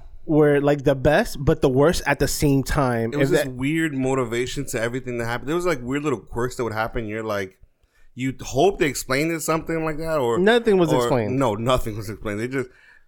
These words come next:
Speaker 2: don't ever, th-, don't expect to understand everything that's gonna happen at the end of the movie because it's not gonna give it to you.
Speaker 1: Yes.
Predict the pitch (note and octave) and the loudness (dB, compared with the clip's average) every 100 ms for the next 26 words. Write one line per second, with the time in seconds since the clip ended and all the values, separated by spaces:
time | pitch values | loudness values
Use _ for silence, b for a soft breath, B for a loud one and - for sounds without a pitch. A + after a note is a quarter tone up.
0 | G2+ B2+ D3+ C#3+ D#3 E3 C3+ C3+ B2+ B2+ | -2 0 2 2 2 0 -2 -4 -4 0
1 | D#3+ F3 - D#3 D3 - D3 C3 B2+ C3 | 0 0 0 0 0 -4 -2 0 0 -2
2 | B2 B2+ B2 A2+ A#2 B2 A#2 A2 A2+ A2+ | -4 -2 -2 -2 -4 -4 -6 -6 -4 -4
3 | A2 G#2+ G#2+ G#2+ G#2+ G#2 G#2 G#2 G2 F#2+ | -4 -6 -8 -6 -8 -8 -8 -8 -8 -10
4 | G2+ F#2 F2+ E2 F2 F2 F2 D#2+ - _ | -8 -8 -8 -10 -10 -12 -16 -20 -20 _
5 | - D3+ A2 F2+ - | -2 0 0 -2 -12